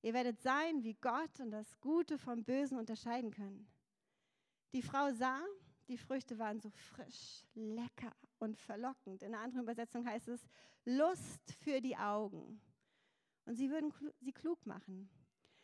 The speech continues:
Also nahm sie eine Frucht, war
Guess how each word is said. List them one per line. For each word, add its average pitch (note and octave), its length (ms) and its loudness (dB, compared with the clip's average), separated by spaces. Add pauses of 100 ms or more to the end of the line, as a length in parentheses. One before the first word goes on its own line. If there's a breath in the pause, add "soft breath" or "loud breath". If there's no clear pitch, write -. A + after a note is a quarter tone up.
(200 soft breath)
Also A#3 240 6
nahm B3+ 360 6
sie E4 240 2 (1160 loud breath)
eine G3+ 280 2
Frucht, - 600 -6 (460)
war G#3+ 140 0